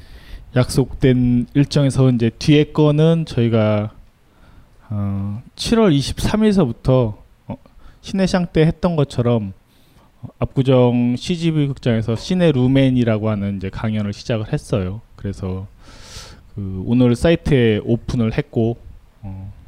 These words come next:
그거는 뭐 아쉽게도 좀 유료이긴 합니다만, 음, 유료로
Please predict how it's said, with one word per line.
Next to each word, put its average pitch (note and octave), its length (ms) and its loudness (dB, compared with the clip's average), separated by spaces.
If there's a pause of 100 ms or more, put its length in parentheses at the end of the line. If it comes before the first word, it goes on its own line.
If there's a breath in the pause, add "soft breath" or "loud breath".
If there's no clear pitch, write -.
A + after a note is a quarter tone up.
(100)
그거는 A2 340 -2
뭐 G2 380 -6
아쉽게도 G#2+ 360 -4
좀 G#2 140 -6 (320 soft breath)
유료이긴 B2 500 2
합니다만, A2 680 -4 (680 soft breath)
음, G2 140 -12
유료로 G#2 680 0